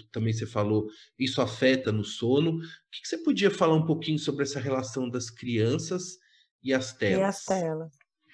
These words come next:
Speaker 2: É, assim, a, já de cara eu te digo que é super proibido pela O M S telas antes dos dois anos, né? Não é recomendado.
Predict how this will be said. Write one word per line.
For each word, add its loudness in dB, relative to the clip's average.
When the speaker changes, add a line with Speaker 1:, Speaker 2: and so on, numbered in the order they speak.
Speaker 2:
É, 12
assim, 4
a, 0
já 8
de -2
cara 8
eu -2
te -6
digo -4
que 4
é 6
super -6
proibido 4
pela 2
O 2
M 0
S -2
telas 4
antes -2
dos -4
dois 4
anos, -2
né? -2
Não -2
é 0
recomendado. 0